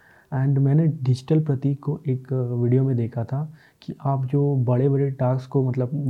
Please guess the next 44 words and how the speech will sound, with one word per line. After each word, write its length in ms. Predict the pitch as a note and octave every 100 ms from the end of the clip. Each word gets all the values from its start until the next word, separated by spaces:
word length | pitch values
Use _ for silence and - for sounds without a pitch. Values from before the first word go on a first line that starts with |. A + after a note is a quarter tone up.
| B2+
uh, 400 | D3+ B2 A#2 A2+
मतलब, 240 | A#2 A#2 - -
five 440 | A2+ - B2 B2+
साल 240 | C3 B2
का, 220 | A#2 A#2+ A2+ _ _ _ D3+
पाँच 180 | B2+ B2+
साल 180 | C3+ A#2+
का 180 | B2+ A#2+
गोल 320 | A#2 A#2+ A#2
है, 180 | A#2 A#2
तो 140 | B2
वो 160 | A#2+ A#2
आप 120 | A2+
डिफाइन 320 | A2 A#2+ A2+
कर 120 | A2+
लेते 280 | A2+ A2+ B2+
हो, 180 | A#2 A#2
one 120 | A#2+
year 180 | A2+ A2+
का 120 | B2
गोल 220 | A#2 A#2
डिफाइन 320 | A2+ A#2+ A2+
कर 100 | A2+
लेते 140 | A#2 A#2+
हो, 200 | - C3
six 280 | C3 - C3
month 380 | B2+ C#3+ C#3+
and 220 | D#3 A#2+ B2 - _ _ -
एक 240 | C#3+ C#3 C3
डे, 240 | B2+ B2+
uh, 60 | B2+
या 200 | B2 A#2+
one 380 | C3+ A#2+ C3 C#3
week 280 | B2 C3+ C3+
का 160 | C#3
आप 200 | B2 A#2+
डिफाइन 320 | A2+ G#2+ A#2
कर 100 | A#2
लेते 220 | A#2+ A2+ D#3
हो। 80 | D#3 - _ _ C#3+
But, 120 | D3+ D#3 _ _ -
uh, 320 | C3 C3+ A#2+
we, 80 | C3 C3
uh, 160 | B2+